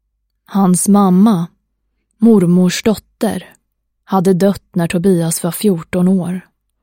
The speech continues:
Och efter det hade han bott hos mormor.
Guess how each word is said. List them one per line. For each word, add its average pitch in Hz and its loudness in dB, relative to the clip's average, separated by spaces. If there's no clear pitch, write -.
Och 196 2
efter 175 -4
det 185 2
hade 185 -2
han 180 0
bott 190 -4
hos 208 -4
mormor. 175 0